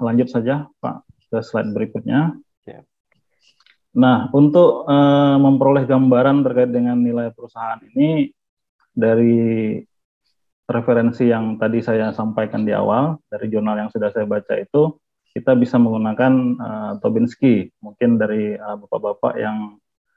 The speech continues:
Speaker 1: latar belakangnya akuntansi, ekonomi, manajemen, dan lain sebagainya itu, eh, untuk hal ini mungkin tidak asing terkait dengan Tobinski ini.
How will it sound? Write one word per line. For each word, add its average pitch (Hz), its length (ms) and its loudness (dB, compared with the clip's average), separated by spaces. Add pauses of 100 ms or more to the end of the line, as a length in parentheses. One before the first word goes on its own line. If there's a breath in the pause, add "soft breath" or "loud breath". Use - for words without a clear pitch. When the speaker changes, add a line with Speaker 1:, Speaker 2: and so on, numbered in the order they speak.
(280)
Speaker 1:
latar - 240 -4
belakangnya 107 720 -4
akuntansi, 107 480 -2
ekonomi, 113 480 0
manajemen, 113 400 0
dan 110 160 -2
lain 107 80 -6
sebagainya 107 480 -4
itu, 143 320 0 (480)
eh, 113 160 -4
untuk 113 320 0
hal 117 240 0
ini 127 80 6
mungkin 127 320 2
tidak 117 320 -2
asing 104 400 0 (720)
terkait 107 240 -8
dengan 104 320 -8
Tobinski 107 480 -6
ini. 107 320 -2